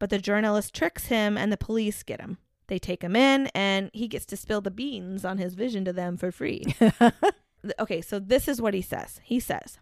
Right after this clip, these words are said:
Speaker 1: "Carolyn's murderer was a bald railroader with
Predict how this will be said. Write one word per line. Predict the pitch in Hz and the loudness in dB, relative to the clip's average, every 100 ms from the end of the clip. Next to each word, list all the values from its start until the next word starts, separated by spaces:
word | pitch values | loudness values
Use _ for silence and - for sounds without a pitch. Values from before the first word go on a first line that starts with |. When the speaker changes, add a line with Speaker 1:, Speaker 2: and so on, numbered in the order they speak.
| _ - | _ -2
Speaker 1:
"Carolyn's | 277 269 277 277 247 | 2 4 2 -2 0
murderer | 233 208 208 202 214 - _ | 0 2 2 2 -2 -8 _
was | 202 196 190 | 2 4 4
a | - 190 | 2 -2
bald | 180 185 202 214 - | 2 6 6 4 -4
railroader | 190 190 190 208 214 190 165 170 165 - | -12 0 4 6 4 2 0 -2 -4 -8
with | - 190 - | -6 -6 -6